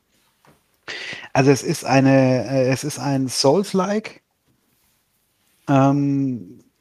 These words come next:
bei dem sich, äh, Pinocchio durch eine sehr, sehr düstere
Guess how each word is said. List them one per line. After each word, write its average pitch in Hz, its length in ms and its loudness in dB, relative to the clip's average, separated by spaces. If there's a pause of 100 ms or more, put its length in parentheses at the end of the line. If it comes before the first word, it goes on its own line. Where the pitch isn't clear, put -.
(320)
bei 139 140 6
dem 147 220 2
sich, 143 420 -4
äh, 139 280 -4
Pinocchio 165 760 0
durch 151 420 4
eine 139 560 -4
sehr, 135 340 2
sehr 135 280 2
düstere 151 920 2